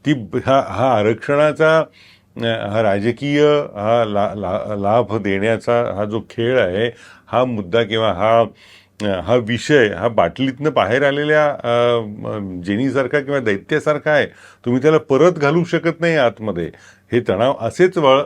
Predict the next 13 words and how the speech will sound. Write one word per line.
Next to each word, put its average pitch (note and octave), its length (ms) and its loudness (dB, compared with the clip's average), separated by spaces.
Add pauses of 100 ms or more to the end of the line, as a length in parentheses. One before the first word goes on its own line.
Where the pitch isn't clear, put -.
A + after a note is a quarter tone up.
वाढत A#2 420 -2
जातील. G2+ 380 -2 (340)
म्हणजे A#2 260 2 (100)
दुसरं G#2 300 -4
साधं A2 300 2
उदाहरण A2+ 460 0
द्यायचं G#2+ 240 0
झालं G#2+ 380 2 (400)
तर, B2 120 2
अ, A#2+ 240 -6 (300)
टूथपेस्ट C#3+ 800 0
जेव्हा B2+ 320 6
एकदा C3+ 280 0